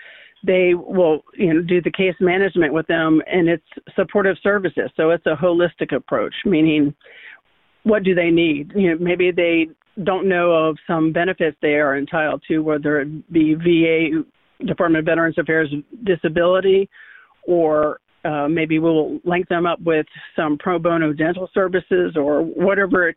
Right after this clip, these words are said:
takes. You know, it's certainly individual to the, that veteran. And those caseworkers help them find the housing and get into the housing. And we want to set them up for the long term for self-sufficiency. They might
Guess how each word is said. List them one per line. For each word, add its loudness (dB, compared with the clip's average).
takes. -2
You 0
know, 0
it's -2
certainly 0
individual 0
to 0
the, -2
that -2
veteran. -4
And 0
those 0
caseworkers -2
help -2
them 0
find 0
the 0
housing -2
and 2
get -2
into 0
the -2
housing. -2
And -12
we 2
want 0
to -10
set -2
them 0
up -2
for 0
the -2
long 0
term -2
for -2
self-sufficiency. -4
They -2
might 0